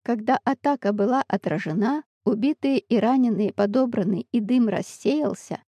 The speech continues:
на поле боя можно было насчитать двадцать два подбитых танка. В деревне Иваницк и в Тоцкий бой всё ещё продолжался.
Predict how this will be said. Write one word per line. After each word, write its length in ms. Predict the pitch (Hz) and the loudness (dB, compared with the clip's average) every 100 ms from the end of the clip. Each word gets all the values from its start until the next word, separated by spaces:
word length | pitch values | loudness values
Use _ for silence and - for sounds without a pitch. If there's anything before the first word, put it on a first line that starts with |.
| _ | _
на 140 | 247 262 | 0 2
поле 260 | 277 277 | 2 2
боя 320 | 240 294 311 | 2 2 4
можно 380 | 269 262 254 247 | 4 2 2 0
было 240 | 233 262 254 | 2 2 2
насчитать 680 | 233 233 - 240 233 233 | 0 0 -4 -2 -2 -2
двадцать 480 | 220 226 247 - 247 | 0 -2 -2 -6 -6
два 200 | 226 214 | -2 -2
подбитых 560 | - 220 208 196 - 220 - | -2 -6 -4 -4 -4 -6 -6
танка. 500 | - 202 - - 202 _ _ _ _ | -4 -4 -6 -10 -10 _ _ _ _
В 60 | 247 | -6
деревне 540 | 233 240 247 233 220 - | -2 0 2 0 0 -2
Иваницк 600 | 208 196 233 240 - - - | -2 2 2 0 -2 -12 -6
и 100 | 240 | -4
в 120 | - | -4
Тоцкий 640 | - 285 - - - - - | -2 -2 -4 -10 -10 -10 -8
бой 260 | 220 269 302 | -2 -2 -2
всё 240 | - 254 | -4 -4
ещё 320 | 247 233 - | -2 -4 -8
продолжался. 960 | 247 - 202 208 214 165 - - - 185 | -8 -6 -4 -4 -4 -6 -8 -10 -14 -16